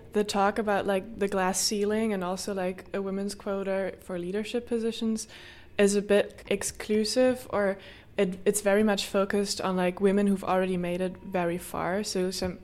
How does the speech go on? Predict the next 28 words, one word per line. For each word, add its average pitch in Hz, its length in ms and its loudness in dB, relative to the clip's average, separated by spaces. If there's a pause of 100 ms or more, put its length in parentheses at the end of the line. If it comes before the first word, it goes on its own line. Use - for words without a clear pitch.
(180)
I, 185 140 0 (180)
I 190 60 -6
think 190 200 -4
I 190 40 -4
might 185 180 -2
criticize 185 640 -2 (340)
that 190 140 2
it 185 80 -4
forgets 180 500 0 (100)
women 180 520 -2 (160)
who 196 80 2
don't 180 260 0
even 175 220 -4
get 165 340 -4
there. 240 320 -2 (400)
So, 190 600 2 (180)
um, 185 280 4
do 202 120 -2
you 226 80 4
think 233 300 2
that 196 360 2
especially 208 420 0
Western 190 540 -2
feminist 202 500 0
movements 202 400 0
are 180 120 -2
inclusive 208 640 -2 (160)
enough? 185 400 -4